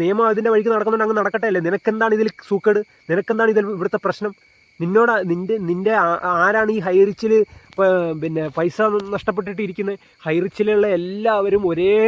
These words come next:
സ്വരത്തിൽ പറയുന്നത് ഹൈ റിച്ച് തിരിച്ചു വരണം എന്നാണ്, അല്ലാണ്ട് ഞങ്ങളുടെ പണം കിട്ടണം എന്നല്ല. ഹൈ റിച്ചാണ് ഞങ്ങളുടെ പണം തിരിച്ചു തരാൻ പോകുന്നത്. ഹൈ റിച്ച് എന്ന് പറഞ്ഞാൽ കൃത്യമായിട്ടുള്ള നിയമമായിട്ട്, പരമായിട്ടുള്ള കാര്യങ്ങൾ കറക്റ്റ് ബഡ്സ് ആക്ടിൽ എന്താ,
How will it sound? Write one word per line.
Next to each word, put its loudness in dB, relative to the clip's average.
സ്വരത്തിൽ -2
പറയുന്നത് -2
ഹൈ -2
റിച്ച് -8
തിരിച്ചു -4
വരണം 0
എന്നാണ്, -6
അല്ലാണ്ട് -2
ഞങ്ങളുടെ 0
പണം 2
കിട്ടണം 2
എന്നല്ല. -2
ഹൈ -4
റിച്ചാണ് 0
ഞങ്ങളുടെ 2
പണം 0
തിരിച്ചു -6
തരാൻ -2
പോകുന്നത്. -6
ഹൈ -2
റിച്ച് -6
എന്ന് 0
പറഞ്ഞാൽ -4
കൃത്യമായിട്ടുള്ള 0
നിയമമായിട്ട്, 0
പരമായിട്ടുള്ള -4
കാര്യങ്ങൾ -2
കറക്റ്റ് -4
ബഡ്സ് -4
ആക്ടിൽ -6
എന്താ, -6